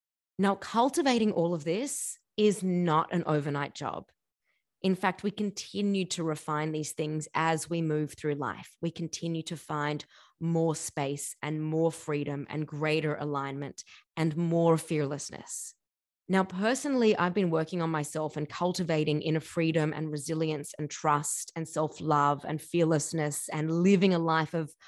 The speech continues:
authenticity and integrity and alignment actively for at least twenty years. And oftentimes,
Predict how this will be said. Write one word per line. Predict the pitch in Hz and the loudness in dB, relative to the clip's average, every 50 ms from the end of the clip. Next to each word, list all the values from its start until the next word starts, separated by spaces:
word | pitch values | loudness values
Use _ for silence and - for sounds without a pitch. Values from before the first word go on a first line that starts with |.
| - - - _ | -20 -20 -10 _
authenticity | - 185 175 170 190 175 165 160 - 196 180 - - 180 175 - 175 175 185 - | 0 0 2 2 2 0 0 0 0 -2 -2 -2 -2 -4 -4 -4 -6 -6 -6 -6
and | 160 156 151 | -6 -6 -6
integrity | 160 160 156 - - 185 175 160 - 165 165 - - - 180 165 165 160 156 _ _ _ _ _ _ | -6 -6 -6 -4 -2 -2 -2 -2 -2 -6 -6 -6 -6 -6 -6 -4 -6 -6 -10 _ _ _ _ _ _
and | - 165 165 165 160 151 - - | -4 -2 0 0 -2 -2 -2 -2
alignment | - 165 165 165 165 170 165 165 165 160 156 151 160 - - - - - - _ _ - | 0 0 2 2 2 2 4 2 2 2 2 0 -2 -4 -4 -6 -6 -6 -10 _ _ -4
actively | 226 240 247 233 - - - 220 190 156 - - - - - - - _ _ _ _ _ _ _ _ _ _ _ | -2 -2 0 -2 -2 -2 0 0 0 2 0 -4 -6 -8 -8 -12 -16 _ _ _ _ _ _ _ _ _ _ _
for | - - - 202 202 196 185 180 180 170 - - _ _ _ _ _ _ _ _ _ _ _ _ - | -14 -6 -2 0 2 2 2 2 0 -2 -4 -8 _ _ _ _ _ _ _ _ _ _ _ _ 0
at | 202 190 - | 0 2 4
least | 202 202 214 202 - - | 4 4 4 4 2 0
twenty | - 180 170 165 165 156 | 0 0 0 0 -2 -4
years. | 147 139 131 - - - - - - - - - _ _ _ _ _ _ _ _ _ _ _ _ _ _ _ _ _ _ _ _ - - - - - | -6 -6 -6 -8 -8 -10 -8 -8 -8 -8 -10 -14 _ _ _ _ _ _ _ _ _ _ _ _ _ _ _ _ _ _ _ _ -20 -20 -20 -12 -4
And | - 214 220 - | -4 -2 -2 0
oftentimes, | 226 262 - 330 311 - - - - 285 294 277 240 196 190 190 190 190 185 - - | -2 -2 -2 -4 -4 -4 -6 -8 -6 -4 -2 -2 0 2 2 2 2 2 0 -4 -8